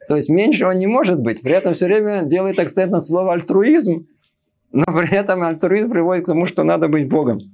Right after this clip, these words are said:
И так далее. Каких только идей нету. Есть, есть интеллигентные, совершенно абсолютно необыкновенно высокие интеллигентные люди, которые пишут на очень-очень высоком уровне, э, университетские такие исследования, которые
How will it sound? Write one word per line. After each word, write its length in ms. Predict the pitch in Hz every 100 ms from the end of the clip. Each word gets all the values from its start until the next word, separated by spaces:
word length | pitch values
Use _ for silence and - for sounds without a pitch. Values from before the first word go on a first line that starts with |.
| - - _ _ _ -
И 240 | - 254 247
так 200 | 214 202
далее. 460 | 254 254 131 - _ -
Каких 300 | - 247 202
только 260 | 196 196 185
идей 200 | 180 185
нету. 340 | 180 113 -
Есть, 340 | 117 165 160 143
есть 260 | 139 - -
интеллигентные, 720 | 127 135 127 123 175 165 127
совершенно 400 | 131 123 175 160
абсолютно 480 | - 139 165 165 - - - _ _ -
необыкновенно 460 | 135 139 175 180
высокие 420 | 160 160 175 175
интеллигентные 600 | 151 143 143 147 175 165
люди, 280 | 151 202 196
которые 420 | 156 139 147 147
пишут 240 | 143 147 143
на 100 | 147
очень-очень 680 | 170 233 254 214 180 180 160
высоком 440 | 151 160 160 143
уровне, 640 | - 123 139 139 147 147 _ _ _
э, 300 | 123 120 120
университетские 600 | 127 135 123 165 160 -
такие 320 | - - 139
исследования, 680 | 127 - 117 107 110 117 123
которые 520 | 120 131 139 139 127